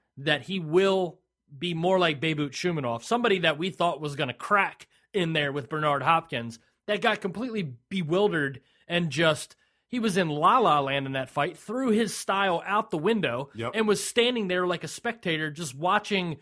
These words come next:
Speaker 1: It was almost like those snake charmers sitting there with their little flute and the,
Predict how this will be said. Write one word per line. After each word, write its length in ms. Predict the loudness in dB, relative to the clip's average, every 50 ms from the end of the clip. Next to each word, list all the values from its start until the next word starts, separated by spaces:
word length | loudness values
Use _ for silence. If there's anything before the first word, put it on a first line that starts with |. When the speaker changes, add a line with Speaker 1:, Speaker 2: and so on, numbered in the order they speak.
| _ -4
Speaker 1:
It 80 | -2
was 160 | -2 0 2 2
almost 340 | 2 4 2 0 0 0
like 220 | 0 0 0 -2 -4
those 480 | -4 -2 0 0 0 -2 -6 -10 -12 -12
snake 380 | -10 -8 -6 -4 -4 -6 -4
charmers 420 | -2 0 0 0 0 -2 -4 -6 -6
sitting 300 | -6 -4 -4 -2 -2 0
there 160 | 0 0 0
with 120 | -2 -4
their 140 | -4 -4 -2
little 220 | 0 0 0 -2 -2
flute 400 | -4 -2 2 4 4 4 4 0
and 120 | -2 -2
the, 200 | -2 -2 -2